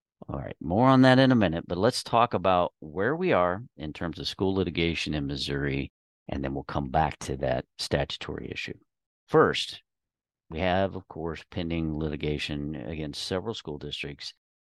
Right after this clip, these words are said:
who have restricted student access to school restrooms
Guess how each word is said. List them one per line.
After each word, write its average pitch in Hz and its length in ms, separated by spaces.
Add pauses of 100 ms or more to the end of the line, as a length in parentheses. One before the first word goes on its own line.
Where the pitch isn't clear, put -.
(140)
who 104 120
have 87 240
restricted 113 580
student 117 400
access 73 560
to 73 140
school 87 340
restrooms 71 540